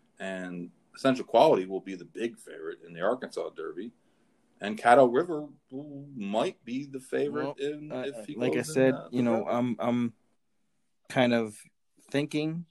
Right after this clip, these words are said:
Speaker 2: my thoughts are, like you've said before, that surface at Santa Anita is so deep. Getting those horses out of there, they're gonna run like the wind blows. <laughs> I,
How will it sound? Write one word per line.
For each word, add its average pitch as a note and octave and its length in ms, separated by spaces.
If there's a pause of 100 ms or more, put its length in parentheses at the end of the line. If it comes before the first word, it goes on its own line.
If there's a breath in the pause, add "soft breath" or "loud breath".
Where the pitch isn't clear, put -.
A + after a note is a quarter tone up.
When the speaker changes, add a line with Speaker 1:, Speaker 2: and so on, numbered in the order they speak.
(200)
Speaker 2:
my A#2 220
thoughts - 640
are, A2 460 (640)
like A2+ 200
you've A#2 220
said A2+ 320
before, G#2+ 600 (1200)
that C#3+ 200
surface D3 580
at A2 120
Santa A#2+ 300
Anita A2+ 280
is G2 100
so A2 440
deep. G2+ 320 (1000)
Getting D3 320
those C#3+ 220
horses B2 420
out G#2+ 220
of G2+ 80
there, F#2+ 160
they're G#2 120
gonna G2+ 240 (120)
run G#2 260
like G2+ 200
the G2+ 80
wind G2 260
blows. F#2 480 (1040)
<laughs> - 640
I, F3+ 200